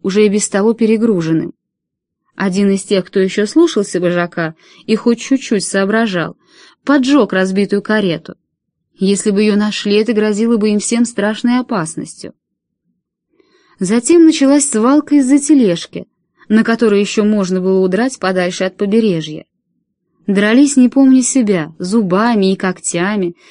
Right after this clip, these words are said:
выбивая противнику зубы камнями, полосуя по глазам битым стеклом. Преимущество теперь оказалось на стороне тех, у кого имелись пистолеты. Трактирщик вместе со своим единственным оставшимся союзником,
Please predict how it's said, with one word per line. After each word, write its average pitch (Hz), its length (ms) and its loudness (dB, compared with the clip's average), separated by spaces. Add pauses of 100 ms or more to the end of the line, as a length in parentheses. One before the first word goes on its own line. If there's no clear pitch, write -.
(140)
выбивая 240 520 2
противнику 214 720 2
зубы 214 300 0
камнями, 180 720 0 (480)
полосуя 233 540 2
по 214 140 0
глазам 214 500 2
битым 226 300 0
стеклом. 175 640 -4 (1040)
Преимущество 202 800 0
теперь 262 320 0
оказалось 247 500 0
на 226 100 -2
стороне 220 480 -2
тех, 277 320 -2
у - 40 -4
кого 196 320 0
имелись 190 360 0
пистолеты. 214 760 -6 (800)
Трактирщик 190 800 -4 (420)
вместе 247 500 2
со 247 100 -6
своим 247 260 2
единственным 226 720 2
оставшимся 185 640 -4
союзником, 185 880 -2